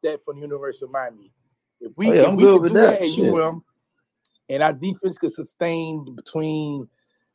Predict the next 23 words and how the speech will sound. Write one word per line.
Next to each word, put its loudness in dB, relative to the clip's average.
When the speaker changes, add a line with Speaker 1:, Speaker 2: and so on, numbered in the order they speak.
Speaker 1:
fifteen 2
to -4
twenty -4
points -6
a -14
game, -8
I -6
think -8
we -6
have 0
a -16
s-, -20
very 0
successful -8
season, -10
and -4
that's -2
Speaker 2:
Wait, -6
Speaker 1:
what 4
Speaker 2:
so -
Speaker 1:
I'm 0
looking -4
at. -16